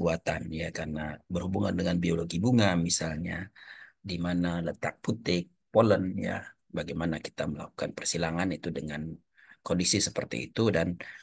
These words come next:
lebih jauh lagi metode reproduksi tanaman ini akan menentukan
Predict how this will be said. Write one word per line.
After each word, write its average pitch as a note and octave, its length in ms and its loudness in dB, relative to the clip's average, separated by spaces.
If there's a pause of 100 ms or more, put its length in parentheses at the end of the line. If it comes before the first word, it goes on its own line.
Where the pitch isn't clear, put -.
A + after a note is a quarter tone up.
(140)
lebih F2 240 0
jauh F2 240 4
lagi D#2+ 320 2
metode - 400 0
reproduksi - 560 -6
tanaman - 400 -6
ini F#2 160 -2
akan E2 280 -4
menentukan A#2 460 0